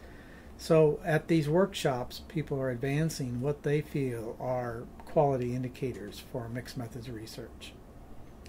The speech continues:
I might mention that while I served as editor of the, co-editor of the Journal of Mixed Methods Research, I probably looked through over three hundred mixed methods manuscripts that came across my desk. And so I thought I would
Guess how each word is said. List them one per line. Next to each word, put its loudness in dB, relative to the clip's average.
I 4
might 8
mention 4
that -4
while 8
I 6
served 4
as 0
editor 2
of -4
the, -6
co-editor 8
of 0
the -4
Journal 4
of 0
Mixed -4
Methods -6
Research, -4
I 0
probably 4
looked 2
through 0
over -4
three -2
hundred -4
mixed -6
methods -6
manuscripts 0
that -12
came -4
across -4
my -6
desk. -10
And -4
so 6
I 8
thought 4
I 10
would 6